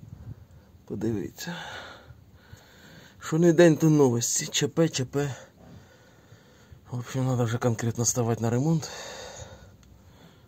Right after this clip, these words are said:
Ладно, всім удачі, пока. А я буду <laughs> мучитися далі.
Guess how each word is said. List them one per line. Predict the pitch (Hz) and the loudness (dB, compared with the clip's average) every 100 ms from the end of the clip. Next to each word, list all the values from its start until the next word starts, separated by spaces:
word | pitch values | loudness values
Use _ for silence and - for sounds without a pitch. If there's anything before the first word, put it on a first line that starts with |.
| _ - | _ -4
Ладно, | 143 127 127 | -2 0 -2
всім | 120 135 135 | -2 -4 0
удачі, | 131 127 | 0 -2
пока. | - 120 - 139 - - - - - - - - | -4 -6 -4 -6 -8 -20 -20 -20 -20 -20 -18 -6
А | |
я | 123 127 | -4 -2
буду | 110 104 120 - - - - | -4 -4 -6 -8 -16 -20 -20
<laughs> | - - - | -20 -20 -2
мучитися | 156 156 165 156 151 | 4 6 8 6 4
далі. | 127 123 113 117 | 8 10 10 8